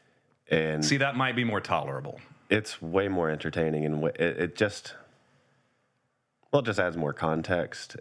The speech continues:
Speaker 1: and it's more human.
Speaker 2: Right,
Speaker 1: But
Speaker 2: right.
Speaker 1: it, sometimes when people write in that kind of sarcastic, edgy kind of way,
Speaker 2: Right.
Speaker 1: it seems contrived, and it's
Speaker 2: It's,
Speaker 1: like,
Speaker 2: yeah.
Speaker 1: did you sit down with a th-,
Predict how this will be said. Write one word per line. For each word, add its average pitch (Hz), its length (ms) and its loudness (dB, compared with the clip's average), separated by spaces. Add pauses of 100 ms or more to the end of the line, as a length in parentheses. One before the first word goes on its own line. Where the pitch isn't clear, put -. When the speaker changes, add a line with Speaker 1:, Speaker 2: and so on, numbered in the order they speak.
Speaker 1:
and 76 220 0
it's 73 220 -4
more 78 160 2
human. 80 500 -2 (180)
Speaker 2:
Right, 76 280 0 (120)
Speaker 1:
But 87 160 2
Speaker 2:
right. - 100 -4 (220)
Speaker 1:
it, - 320 -4 (380)
sometimes 101 840 0
when 87 160 2
people 82 360 0
write 76 560 0
in 78 140 2
that 73 260 -2 (160)
kind 80 200 0
of 73 80 -4
sarcastic, 80 840 0
edgy 80 320 0
kind 85 200 0
of 80 100 0
way, 76 240 2
Speaker 2:
Right. 80 180 0
Speaker 1:
it - 20 -8
seems 98 360 0
contrived, 87 680 0
and 104 100 2
it's 101 100 0
Speaker 2:
It's, - 40 -10
Speaker 1:
like, 107 240 2
Speaker 2:
yeah. 87 200 2 (200)
Speaker 1:
did 117 140 4
you 139 100 0
sit 131 220 -2
down 113 160 2
with 117 140 -2
a 107 80 2
th-, - 140 -12